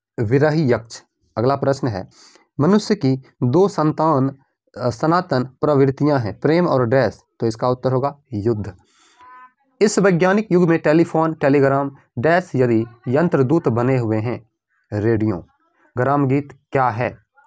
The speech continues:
ग्राम गीत हृदय की वाणी है। ग्राम गीत से श्री राम की माता कौशल्या और श्री कृष्ण की माता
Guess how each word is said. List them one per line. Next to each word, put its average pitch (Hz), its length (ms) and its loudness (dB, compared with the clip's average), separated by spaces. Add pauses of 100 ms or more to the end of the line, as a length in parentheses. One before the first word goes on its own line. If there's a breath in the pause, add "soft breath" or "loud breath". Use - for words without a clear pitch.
ग्राम 127 300 0
गीत 151 160 -4 (180)
हृदय 160 340 2
की 139 160 -2
वाणी 113 340 0
है। 101 220 -8 (440 soft breath)
ग्राम 208 320 2
गीत 226 200 2
से 180 200 2
श्री 180 200 2
राम 196 240 2
की 170 160 0
माता 151 360 0
कौशल्या 170 560 2
और 123 280 0
श्री 156 220 -2
कृष्ण 175 280 0
की 147 140 -2
माता 139 360 -2